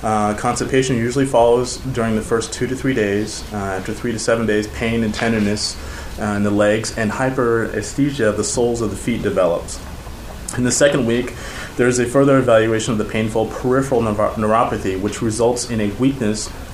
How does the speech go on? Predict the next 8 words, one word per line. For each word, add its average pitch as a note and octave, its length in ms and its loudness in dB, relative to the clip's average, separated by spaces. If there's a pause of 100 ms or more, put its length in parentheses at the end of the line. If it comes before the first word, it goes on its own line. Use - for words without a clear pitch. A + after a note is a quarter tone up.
(120)
areflexia, A#2+ 800 2
and G#2+ 200 2
muscle A#2 320 0
atrophy F#2+ 520 -4 (260)
of G#2 80 -6
the G#2 80 0
lower G2 300 2
limbs. F#2+ 480 -6